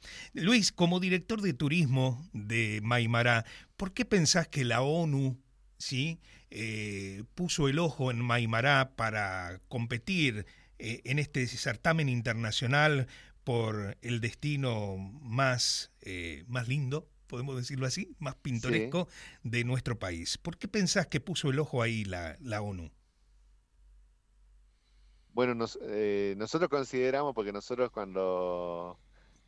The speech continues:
Speaker 2: decimos, "Bueno, vamos a postular este año",
Speaker 1: Ujú.
Speaker 2: hablamos con la Secretaría de Turismo de la provincia y nosotros consideramos que tenemos uno de los pueblos más lindos del mundo, pero cuando nos llega el formulario de participación,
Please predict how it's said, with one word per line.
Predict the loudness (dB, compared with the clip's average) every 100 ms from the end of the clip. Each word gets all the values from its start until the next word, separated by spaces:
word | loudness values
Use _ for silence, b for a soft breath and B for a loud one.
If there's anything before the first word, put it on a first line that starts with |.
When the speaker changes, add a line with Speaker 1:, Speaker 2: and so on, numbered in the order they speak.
| -12
Speaker 2:
decimos, | -6 -2 2
"Bueno, | 2 2
vamos | 0 0 -2
a |
postular | -4 -4 0 0
este | 0 -2
año", | -2 -2 -6 -6
Speaker 1:
Ujú. | -12 -6 -4
Speaker 2:
hablamos | -2 -2 -4
con | -6
la | -6
Secretaría | -6 -4 -2 0
de | 0
Turismo | -2 -6
de | -2
la | -2
provincia | 0 0 0 -2
y |
nosotros | -6 -6 -8 -4
consideramos | -4 -2 -2 0 -2
que | -8
tenemos | -8 -8 -8 -8
uno | -8 -8 -6
de |
los | -6
pueblos | -2 0 0
más | -2 -8
lindos | -4 -2
del | -2
mundo, | -4 -12 -8 -10 -10 _ b b b _ -20 0
pero | 4 4 4
cuando | 0 -2 0 4 4 2
nos | 0 -4
llega | -2 0 2 2
el |
formulario | -2 -4 -4 -6 2 2 4
de | 2
participación, | 2 0 -2 -12 -10 -4 -4 -4 -6 -6